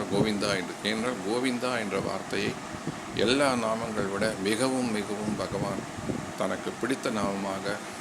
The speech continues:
ஏற்றுக்கொண்டான். அந்த ஒரு கோவிந்த நாமம் பெற வேண்டி நான் இந்த இந்திர பூஜையை தடுத்த லீலை கண்ணன் செய்தான் என்று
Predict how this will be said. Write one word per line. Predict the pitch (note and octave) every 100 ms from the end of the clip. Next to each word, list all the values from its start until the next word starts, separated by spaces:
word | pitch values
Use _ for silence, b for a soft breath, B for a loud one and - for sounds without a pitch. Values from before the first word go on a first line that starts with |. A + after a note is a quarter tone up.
| - -
ஏற்றுக்கொண்டான். | G2 - G2+ - G2 F2+ G#2 - - - - - - - - -
அந்த | F#2+ C#3 C3+ D#3+
ஒரு | A2+ G2+ F2 E2+ - F2+
கோவிந்த | A#2 C3 B2+
நாமம் | A2+ G#2 G2 F#2
பெற | - G#2
வேண்டி | G#2 G2+ G2 F#2+ G2 - F2+
நான் | F#2+ G2 G#2+ A2 -
இந்த | A2 C3 C3 C#3+ C#3 - - - - - - -
இந்திர | A2+ C3 D3
பூஜையை | C3 A2 G2+ F#2+ F#2
தடுத்த | F#2+ F#2 -
லீலை | F2+ G2 A2+ G#2 -
கண்ணன் | F#2+ G2 G#2
செய்தான் | F#2+ F#2+ G2 G2
என்று | F#2 E2+ F2 F2 F2